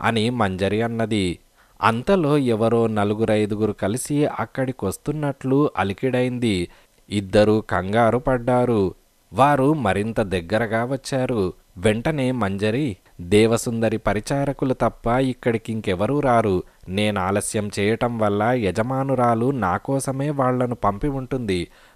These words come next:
నువ్వాళ్లకు కనిపించకుండా త్వరగా వెళ్ళిపోవాలి అని మంజరి మాత్రం హెచ్చరించి,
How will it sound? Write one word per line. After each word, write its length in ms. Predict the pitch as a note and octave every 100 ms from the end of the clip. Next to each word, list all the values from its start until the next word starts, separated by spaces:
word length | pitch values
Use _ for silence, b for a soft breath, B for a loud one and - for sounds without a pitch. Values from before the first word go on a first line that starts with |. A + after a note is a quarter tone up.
| b
నువ్వాళ్లకు 760 | G2+ A2 G#2+ G#2+ G#2+ G#2 G#2
కనిపించకుండా 760 | G2+ G#2 A2+ A2 A2+ A2+ G#2+ B2+
త్వరగా 420 | - G#2 G#2 A2+
వెళ్ళిపోవాలి 880 | G#2+ G#2 D3 D3 C#3 C3 A#2+ G2 F2 b b b -
అని 280 | C3 B2+
మంజరి 500 | D3 A2 G2 G2+ A2
మాత్రం 480 | G#2 G#2 G2+ G#2+ G2+
హెచ్చరించి, 840 | F#2+ G2+ - D3 D3 C3 A#2+ A#2 A#2